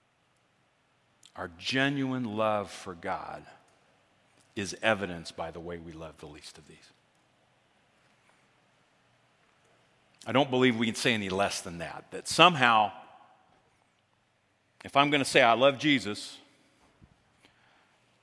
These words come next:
but I don't have a love for the least of these, there's something inauthentic about my faith.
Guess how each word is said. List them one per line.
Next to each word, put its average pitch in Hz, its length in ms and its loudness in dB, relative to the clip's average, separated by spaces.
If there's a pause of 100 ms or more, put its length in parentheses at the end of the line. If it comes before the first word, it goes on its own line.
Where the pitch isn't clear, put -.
(140)
but 110 180 4
I 117 60 10
don't 127 160 2
have 127 140 4
a 113 60 0
love 113 240 0
for - 140 -12
the 95 100 -8
least 113 320 -6
of 85 120 -12
these, 90 440 -12 (600)
there's - 160 -8
something 117 340 -4
inauthentic 101 800 -10
about - 300 -18
my - 100 -20
faith. - 280 -20